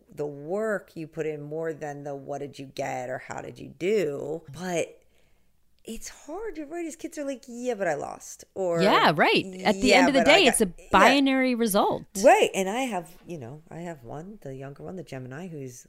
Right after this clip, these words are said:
Speaker 1: like,
Speaker 2: Mm-hmm.
Speaker 1: super competitive. He's like, "Yeah, it doesn't fucking matter. I lost." Like, he
Speaker 2: Yeah.
Speaker 1: is truly like a, "I don't care. I did not win." And I'm like,
Speaker 2: Right.
Speaker 1: "Wait, but you played, blah, blah, blah,"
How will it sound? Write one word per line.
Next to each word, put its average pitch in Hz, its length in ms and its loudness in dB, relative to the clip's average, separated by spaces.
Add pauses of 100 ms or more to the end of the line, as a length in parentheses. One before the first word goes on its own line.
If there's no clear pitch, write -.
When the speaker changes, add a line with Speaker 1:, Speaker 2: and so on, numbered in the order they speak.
Speaker 1:
like, 120 160 -16
Speaker 2:
Mm-hmm. - 160 -8
Speaker 1:
super 123 680 -10
competitive. 127 340 -12
He's 147 80 -10
like, 139 140 -12 (180)
"Yeah, 156 240 -4
it 131 80 -10
doesn't 120 240 -14
fucking - 200 -18
matter. - 280 -20
I - 120 -20
lost." - 220 -20
Like, 156 140 -8
he 160 260 -2
Speaker 2:
Yeah. 202 60 -2
Speaker 1:
is 254 200 -8
truly 208 680 -6
like - 320 -14
a, - 240 -10 (840)
"I 156 180 2
don't 139 360 -6
care. - 640 -6
I 139 120 -8
did 135 320 -12
not 135 360 -12
win." 135 640 -12
And 160 160 -10
I'm 180 80 -12
like, 180 100 0
Speaker 2:
Right. 294 200 -4 (340)
Speaker 1:
"Wait, 359 360 -4
but - 220 -14
you 160 60 -16 (100)
played, 330 520 -12
blah, 311 120 -10
blah, 302 300 -10
blah," 285 200 -10